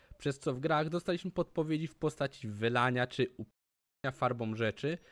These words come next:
których nasza postać może się złapać, albo jeszcze inny przypadek, w którym migają nam skały, po których możemy wejść. To jest dla mnie do dziś dnia niezrozumiałe, bo nawet jeśli faktycznie ktoś miał kiedyś problem ze znalezieniem drogi,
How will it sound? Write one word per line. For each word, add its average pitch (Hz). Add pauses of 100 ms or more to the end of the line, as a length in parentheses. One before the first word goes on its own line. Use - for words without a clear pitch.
(120)
których 165
nasza 127
postać -
może 143
się 131
złapać, 127 (320)
albo 165
jeszcze 156
inny 175
przypadek, 110 (220)
w -
którym 156
migają 147
nam 139
skały, 139
po -
których 143
możemy 127
wejść. 107
To 170
jest 214
dla 202
mnie 196
do 160
dziś 135
dnia 127
niezrozumiałe, 110 (340)
bo 113
nawet 123
jeśli 127
faktycznie 127
ktoś -
miał 113
kiedyś 123
problem 110
ze 107
znalezieniem 110
drogi, 107